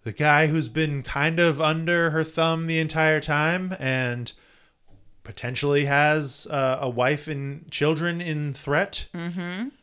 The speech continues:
Speaker 1: But even though Laura agrees, "Hey, I'll work with you," Kimura's like, "All right, still, I gotta kill somebody. Someone has to die.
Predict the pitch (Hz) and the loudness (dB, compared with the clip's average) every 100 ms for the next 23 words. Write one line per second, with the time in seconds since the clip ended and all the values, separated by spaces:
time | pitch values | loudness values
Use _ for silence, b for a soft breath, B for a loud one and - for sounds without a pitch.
0 | _ _ _ _ _ - 123 104 - 165 | _ _ _ _ _ -4 -2 -2 -4 -2
1 | 180 185 185 185 170 143 131 135 147 156 | 0 2 4 4 4 2 -2 0 2 4
2 | 135 120 101 131 147 104 90 - 127 110 | 2 -2 -4 -4 -2 -4 -8 -8 -4 -2
3 | 123 127 135 110 - 101 123 139 143 127 | -2 -2 -2 -6 -8 -8 -6 -2 -2 -2
4 | 151 196 127 - - - 190 110 - 139 | -2 0 -2 -4 -12 -4 0 0 -2 -4
5 | 190 - 131 101 147 117 95 90 190 202 | -4 -4 -6 -4 -2 -2 -4 -6 -4 0
6 | 151 110 - 98 - 90 80 | 0 -2 -4 -8 -8 -10 -12